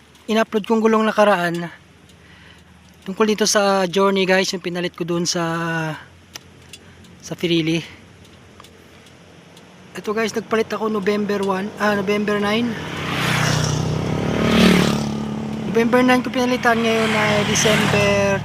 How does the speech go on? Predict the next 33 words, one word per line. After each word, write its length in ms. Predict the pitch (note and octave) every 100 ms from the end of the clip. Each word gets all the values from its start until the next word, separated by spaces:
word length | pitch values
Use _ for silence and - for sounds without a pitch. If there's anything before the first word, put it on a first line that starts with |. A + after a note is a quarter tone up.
| G3+
twenty-eight 760 | F#3+ - G3+ G3+ G#3 F#3+ G3 -
pa 160 | G3
lang. 320 | F3 D3 D3+ - - - - - - - - - - - - -
Hindi 160 | E3 F#3
na 80 | F#3
siya 160 | G3
umabot 320 | F3+ F#3 F3
ng 160 | F#3 F#3+
dalawang 400 | F#3 F#3 F#3 F#3
buwan. 320 | E3+ D#3 D3+ D3 - -
In-expect 400 | D#3 D#3+ - F#3
ko 80 | -
siya 160 | E3 E3+
na 80 | E3+
makaabot 400 | E3+ D3+ D#3+ D#3
siya 160 | -
ng, 240 | F3 E3 E3 E3
ah, 240 | E3 E3 D#3+ D#3
January 480 | D3 E3+ E3 E3 E3+
nine, 160 | F#3 F3
pero 320 | E3+ E3 D#3+ - - - - -
lumabas 400 | - F#3+ F#3 F#3+
na 80 | -
yung 80 | G3+ -
ano 100 | G3+
niya 80 | G#3
guys, 240 | G3+ F#3+ F3+
oh. 120 | F3 - - - - - - - - -
Lumabas 400 | A3+ A3+ A3 -
na 80 | A3+
yung 1120 | A3 G#3+ G#3+ G#3+ G#3+ G#3 G#3+ G#3 G#3 G#3 G3+ G3
fly 240 | G3 F#3+
niya. 240 | F#3 F#3+